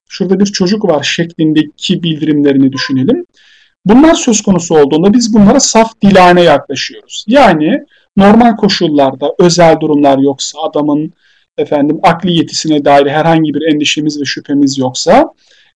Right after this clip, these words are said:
e, o söylenenlerin söylendiği gibi olduğunu düşünüyoruz.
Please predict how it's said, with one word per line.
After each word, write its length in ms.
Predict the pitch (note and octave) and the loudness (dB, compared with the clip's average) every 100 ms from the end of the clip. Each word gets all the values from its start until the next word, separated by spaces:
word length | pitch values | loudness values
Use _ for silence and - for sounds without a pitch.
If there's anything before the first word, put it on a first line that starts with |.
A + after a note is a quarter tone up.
| G3+ | 0
e, 100 | G#3 C#4 C4+ A#3 A3+ | 4 6 6 6 4
o 260 | A#3+ A#3+ A#3+ | 2 -4 -6
söylenenlerin 880 | G#3 G#3+ G3 F3 E3 D#3+ E3 B3+ F4 | -2 2 4 4 4 2 2 0 0
söylendiği 540 | - A3+ A#3 B3 D#4+ | 0 4 6 6 4
gibi 180 | B3 G#3+ | 4 4
olduğunu 360 | E3+ D3 C#3+ C3+ | 4 2 0 0
düşünüyoruz. 640 | - C3+ C3 - - - | -4 -4 -4 -4 -10 -12